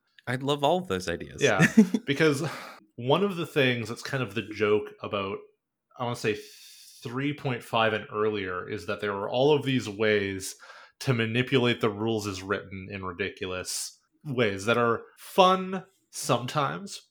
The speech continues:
Speaker 2: but I could see, especially as a D M, get frustrating, especially if people are using the, uh, what is it, the light speed rock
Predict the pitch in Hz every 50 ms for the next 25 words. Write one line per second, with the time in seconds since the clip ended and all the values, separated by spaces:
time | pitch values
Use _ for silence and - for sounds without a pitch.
0 | _ _ - 127 117 113 110 - 113 - 135 120 - - 113 - - 123 120 113
1 | 101 - 98 90 - 104 101 98 104 107 107 101 98 98 - _ - 127 113 -
2 | - - - 107 98 - - - 90 85 85 85 90 90 - - 101 - - 104
3 | 98 - - 101 - 101 104 98 95 98 98 90 101 87 90 92 104 98 95 -
4 | - - - - - - - _ _ _ _ - 85 - 110 101 92 87 92 85
5 | - - 98 90 92 104 107 104 104 - - - - 113 104 101 101 95 92 101
6 | 101 104 104 98 - -